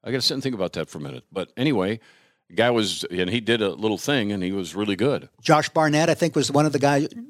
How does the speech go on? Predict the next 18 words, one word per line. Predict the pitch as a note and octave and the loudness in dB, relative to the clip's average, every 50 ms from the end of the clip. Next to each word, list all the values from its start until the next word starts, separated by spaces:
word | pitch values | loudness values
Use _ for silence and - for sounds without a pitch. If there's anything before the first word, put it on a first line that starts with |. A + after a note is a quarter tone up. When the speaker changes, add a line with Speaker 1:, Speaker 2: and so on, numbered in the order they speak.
| A3 B2 | -14 0
Speaker 2:
guys' | - C3+ C3+ D3 C#3 B2+ | 2 2 2 2 2 0
names. | C#3 C#3+ D3 D3+ D#3 D#3 D#3+ D3 F3+ - - | 0 2 2 2 2 0 -2 -2 -4 -4 -4
Speaker 1:
I | - | -6
can't, | - A#2 - - | -8 -8 -8 -6
I | E2+ - | -4 0
Speaker 2:
And | C3+ C#3+ | 2 6
Speaker 1:
just | D#3+ B3 B3 - | 6 6 6 4
Speaker 2:
Rick, | F3+ - | -2 2
Rick | F3 G3+ G3+ G3+ - | 2 2 4 4 2
Roberts, | F#3+ G3+ A3 G#3+ - C#3 B2+ - - | 2 2 2 2 0 -2 -4 0 2
who | D#3 C#3 | 2 2
had | C3 B2 | 4 4
been | C#3+ D3+ | 4 4
in | C#3+ C3+ | 4 4
the | B2 | 2
Flying | - - E3 D3+ D3+ B2+ | 2 2 2 2 2 2
Burrito | A2 B2+ E3 F#3 D#3 A#2 | 2 2 2 4 4 2
Brothers | G2 A2+ A2+ G#2+ G2+ G2 G2 - - - | 2 2 0 2 2 2 0 0 -4 -8